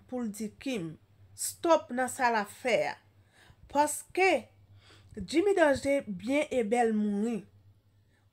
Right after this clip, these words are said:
Kòman Djimi Danje ta pral fè rele l nan telefòn?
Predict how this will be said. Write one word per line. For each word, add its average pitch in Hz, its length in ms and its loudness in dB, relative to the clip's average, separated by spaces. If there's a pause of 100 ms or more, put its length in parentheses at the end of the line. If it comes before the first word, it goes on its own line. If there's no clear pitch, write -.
Kòman 349 380 2
Djimi 285 260 -2
Danje 240 240 4
ta 247 120 -2
pral 202 200 -4
fè 220 240 -4
rele 208 240 -2
l 202 80 -4
nan 185 160 -8
telefòn? 190 640 -6